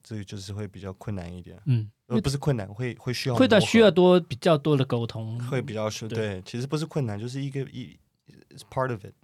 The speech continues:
Speaker 2: 嗯。
Speaker 1: 就只是，只是电影的一部分。
Speaker 2: 是。像在编剧在处理这个转折的过程，从这个刚刚谈到从救人，呃，从地下的赛车竞技到，呃，到救人的救护车这件事情来讲，这个些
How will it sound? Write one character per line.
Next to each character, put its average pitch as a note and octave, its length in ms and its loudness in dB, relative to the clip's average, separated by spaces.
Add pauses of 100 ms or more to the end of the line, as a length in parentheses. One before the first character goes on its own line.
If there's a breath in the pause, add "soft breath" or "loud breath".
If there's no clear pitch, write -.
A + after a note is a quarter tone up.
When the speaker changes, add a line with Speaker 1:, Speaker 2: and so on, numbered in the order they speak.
(120)
Speaker 2:
嗯。 C3 100 -2
Speaker 1:
就 B2 60 2
只 G#2+ 160 -6
是， G#2+ 240 -8
只 G2 160 -14
是 G2+ 80 -12
电 A#2 180 -6
影 G2+ 100 -8
的 G2 80 -10
一 G2 60 -10
部 G2+ 180 -16
分。 G#2 240 -12
Speaker 2:
是。 A#2 220 -14 (480)
像 C4 220 2
在 B3 100 2
编 A#3+ 240 0
剧 A3 60 0
在 A3 80 6
处 A3 240 -2
理 B2 160 2
这 E3 180 -2
个 C3+ 140 0
转 A#2 280 -2
折 C3+ 160 -6
的 C#3 140 -4
过 D3 320 -4
程， A#2+ 180 -6
从 C3+ 220 -2
这 E3+ 140 -4
个 C3+ 300 -4
刚 D#3 160 -2
刚 D#3+ 120 2
谈 C3+ 260 -4
到 C#3+ 140 -2
从 C3 240 -4 (140)
救 C#3+ 440 0
人， A#2+ 220 -4
呃， C3+ 80 -2
从 D3 160 2
地 F3 260 2
下 C#3+ 360 4
的 B2+ 260 -2
赛 C#3 320 2
车 C3 260 2
竞 C3 320 2
技 B2+ 220 -2
到， C3+ 340 0 (380 soft breath)
呃， A#2+ 720 -10 (220)
到 D3 160 0
救 E3 400 4
人 A#2 180 0
的 A#2+ 80 -2
救 C#3 200 2
护 B2+ 80 2
车 B2+ 120 2
这 B2 40 -2
件 B2+ 160 2
事 A#2 100 -8
情 A2+ 140 -6
来 A2+ 120 -12
讲， A2+ 240 -18 (640)
这 G3 140 -2
个 D#3+ 80 -2
些 D#3 320 0